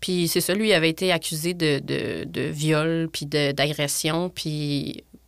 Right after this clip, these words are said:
le, il y a des psychiatres qui se sont comme penchés sur son, son cas parce qu'il changeait complètement de, de personnalité, de façon d'être, d'assurance même. Fait que ils se sont comme penchés là-dessus, puis, euh, ils ont comme découvert que,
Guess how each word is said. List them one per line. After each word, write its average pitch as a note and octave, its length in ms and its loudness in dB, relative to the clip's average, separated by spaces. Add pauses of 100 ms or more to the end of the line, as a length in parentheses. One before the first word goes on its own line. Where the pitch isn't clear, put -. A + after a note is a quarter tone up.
(140)
le, D#3+ 440 0
il E3 80 -2
y D#3+ 60 2
a D#3 40 4
des D3+ 120 0
psychiatres D#3 400 0
qui - 60 -4
se D#3+ 80 -6
sont D3+ 180 0
comme D3+ 220 0
penchés D3+ 340 -2
sur - 180 -8
son, D3 440 -2 (420)
son D3+ 240 2
cas F#3+ 220 2
parce E3 160 0
qu'il D#3 160 -2
changeait D3+ 400 2
complètement E3 840 0
de, C#3+ 400 -2 (600)
de E3 80 2
personnalité, D#3+ 680 2
de F#3+ 100 6
façon D#3 340 0
d'être, E3 320 2
d'assurance D#3+ 840 0
même. G3 400 2
Fait D3+ 200 -4
que C#3+ 260 -2 (500)
ils F3 60 -4
se - 120 0
sont D#3+ 160 0
comme E3 220 2
penchés D#3+ 300 2
là-dessus, D#3+ 400 0
puis, D3+ 420 -2
euh, D3 80 0
ils C#3+ 100 -2
ont D3 120 -2
comme D#3 180 0
découvert D#3 580 -2
que, C#3+ 400 -2